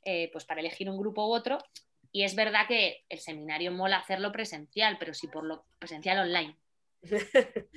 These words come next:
Speaker 1: Si no se puede, pues, eh, siempre está la parte de grabado, y ahora, es,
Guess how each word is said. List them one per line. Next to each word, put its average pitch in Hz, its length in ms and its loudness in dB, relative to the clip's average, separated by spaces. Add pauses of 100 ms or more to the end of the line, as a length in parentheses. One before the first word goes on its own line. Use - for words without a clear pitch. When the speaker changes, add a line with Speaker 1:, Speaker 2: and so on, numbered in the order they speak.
(500)
Speaker 1:
Si 190 200 -6
no 185 120 2
se 202 120 -2
puede, 220 280 2
pues, - 320 -6
eh, 165 180 -4
siempre 170 220 -4
está 180 140 -2
la 170 100 2
parte 170 220 -2
de 156 100 -4
grabado, 214 420 6
y 202 120 2
ahora, 196 140 6
es, - 80 -8